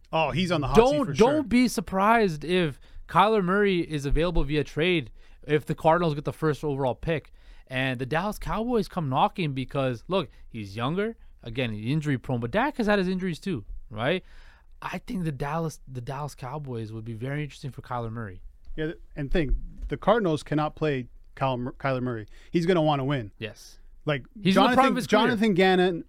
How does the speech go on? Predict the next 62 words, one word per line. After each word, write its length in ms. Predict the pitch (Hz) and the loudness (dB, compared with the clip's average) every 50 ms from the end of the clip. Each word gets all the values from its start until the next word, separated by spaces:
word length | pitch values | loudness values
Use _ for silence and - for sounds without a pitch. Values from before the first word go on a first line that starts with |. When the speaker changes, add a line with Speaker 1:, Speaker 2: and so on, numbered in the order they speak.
| - - - - | -18 -20 -12 -6
Speaker 1:
w-, 160 | 139 147 170 | -6 -6 -4
is 80 | - 135 | -4 0
gonna 140 | 147 175 160 | 0 2 4
wanna 220 | 151 151 147 143 139 | 4 2 2 2 0
win. 260 | 139 135 120 107 104 - - - - | -2 -2 -4 -6 -8 -14 -14 -2 2
Budda 180 | 190 214 208 151 | 4 4 4 4
Baker 380 | 185 185 190 - 170 165 156 156 - | 4 2 2 2 2 0 0 0 -4
is 100 | 156 135 | -8 -4
gonna 160 | 127 160 151 | -2 0 0
wanna 220 | 143 139 139 131 131 | 0 0 0 0 0
win. 220 | 131 123 117 104 - - - - | -2 -2 -4 -6 -10 -14 -6 0
Speaker 2:
Yes. 160 | 143 156 160 | 2 4 4
Speaker 1:
James 160 | 180 180 160 | 4 2 2
Conner 360 | - - 180 190 202 190 165 | 0 2 4 4 6 4 4
is 120 | 156 143 135 | 2 0 0
gonna 180 | 151 160 156 | 2 2 4
wanna 220 | 147 151 147 143 131 | 4 4 2 2 2
win. 260 | 143 147 127 127 - - - - - | 0 0 -2 -4 -6 -12 -18 -20 -14
So 320 | - - 165 147 147 - - - | -2 0 2 2 2 -2 -6 -10
you 140 | - 156 147 | -6 -4 0
gotta 320 | 139 185 185 190 160 139 - _ _ - - - | 4 4 4 4 2 -2 -4 _ _ -20 -20 -10
kinda 300 | - 156 180 208 233 208 160 131 - | 0 2 4 4 4 2 0 -2 -10
trim 280 | - - - 165 190 208 | -10 0 2 4 4 6
the 80 | 196 160 | 4 2
fat 360 | - - 190 202 175 143 - - | 4 4 2 2 2 -2 -4 -2
around 300 | 156 147 165 165 165 160 | 0 2 4 4 4 4
this 120 | 156 151 | 2 0
club 320 | - - 185 190 175 151 135 | 0 2 2 4 4 4 0
if 60 | 131 | -2
you 60 | 135 143 | -2 0
Speaker 2:
Mm-hmm. 80 | 139 | 0
Speaker 1:
wanna 140 | 151 139 131 | 0 0 0
tank, 340 | - - 165 185 156 127 - | 0 2 2 2 2 0 -2
and 100 | 139 131 | -4 -2
that's 200 | 135 143 - - | -2 -2 -2 -2
exactly 400 | 151 135 156 160 160 160 - 156 | -2 0 2 0 0 0 0 0
what 160 | 151 160 156 - | 0 0 0 -2
the 40 | - - - - - | -10 -20 -14 -4 -2
Speaker 2:
Well 80 | 170 160 | -2 2
Speaker 1:
Cardinals 360 | - 185 196 196 202 185 175 | 2 2 2 4 2 2 2
are 80 | 196 | 2
doing. 260 | 180 220 - 196 156 147 | 2 4 2 2 2 0
It's 120 | 151 - | -2 -2
a 40 | 180 | -2
big 220 | 165 233 262 220 269 | 0 2 2 2 2
issue. 340 | 294 - - 135 113 110 - - | 0 0 -2 -8 -10 -12 -12 -12
Speaker 2:
Mm-hmm. 200 | 143 156 220 202 120 | -10 -8 -8 -4 -2
Speaker 1:
And 100 | 160 156 | -2 2
so 100 | - 214 | 4 4
y-, 120 | 175 165 170 | 4 4 4
that's 240 | 220 226 233 - - | 2 2 2 2 0
your 100 | 226 240 | 0 0
take, 240 | - - 180 170 147 | 2 2 2 2 4
which 160 | 170 160 - | 2 2 4
I 80 | 175 160 | 4 4
love, 260 | 165 156 139 143 131 | 4 4 2 2 0
which 180 | 143 151 - - | -2 -4 -2 0
leads 180 | 180 185 165 180 | 0 0 0 0
into 180 | 175 143 185 160 | -2 0 2 4
my 220 | 165 180 208 220 | 6 6 4 4
take, 300 | - - 143 131 127 127 | 2 0 -2 -2 0 -2
Speaker 2:
Yeah. 220 | 127 127 123 107 | 0 0 0 -2